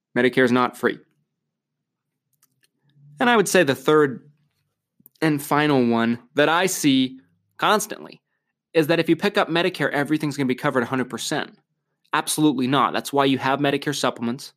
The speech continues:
to pay the twenty percent that Medicare doesn't cover, 'cause Medicare pays eighty percent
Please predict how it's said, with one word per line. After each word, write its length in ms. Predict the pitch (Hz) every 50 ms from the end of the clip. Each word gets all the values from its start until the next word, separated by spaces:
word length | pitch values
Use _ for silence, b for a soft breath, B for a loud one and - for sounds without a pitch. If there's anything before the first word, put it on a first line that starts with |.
| _ -
to 80 | 110 -
pay 120 | 123 117
the 80 | 107 113
twenty 280 | - - 135 139 143
percent 260 | 143 139 127 - 143
that 80 | 127 120
Medicare 340 | 131 135 135 131 - 135 120
doesn't 220 | 127 123 113 113
cover, 240 | - 117 110 110 123
'cause 140 | - 131 131
Medicare 440 | 160 190 196 185 - 175 160 143 -
pays 380 | - 143 139 127 123 123 - - b b b b b b b b _ _ _ _ _ _ _ _ _ _ _ _ _ _ _ _ _ _ _ _ _ - -
eighty 260 | 165 175 170 180 170
percent 500 | 175 156 143 143 - 147 131 123 127